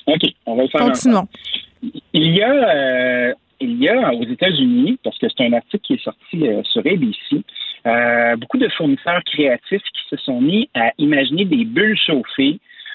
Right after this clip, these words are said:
Speaker 1: ou, euh, des endroits qui seraient, euh, où tu peux faire une plantation de petites tentes sur la terrasse.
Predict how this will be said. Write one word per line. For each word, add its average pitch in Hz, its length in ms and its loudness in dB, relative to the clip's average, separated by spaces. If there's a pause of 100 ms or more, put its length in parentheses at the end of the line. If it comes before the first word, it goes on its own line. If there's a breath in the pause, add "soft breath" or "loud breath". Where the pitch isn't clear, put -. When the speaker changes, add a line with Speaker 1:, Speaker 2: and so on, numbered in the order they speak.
(120)
Speaker 1:
ou, 131 240 2
euh, 120 220 2
des 127 260 0
endroits 147 380 0
qui - 100 -10 (140)
seraient, 110 920 0 (240)
euh, 160 40 0
où 160 60 0
tu - 180 -4
peux 185 100 -2
faire 208 220 0
une 147 140 0
plantation 185 600 0
de 147 120 -2
petites - 320 -16
tentes 175 260 -4
sur 120 160 -6
la 156 140 0
terrasse. 107 420 -4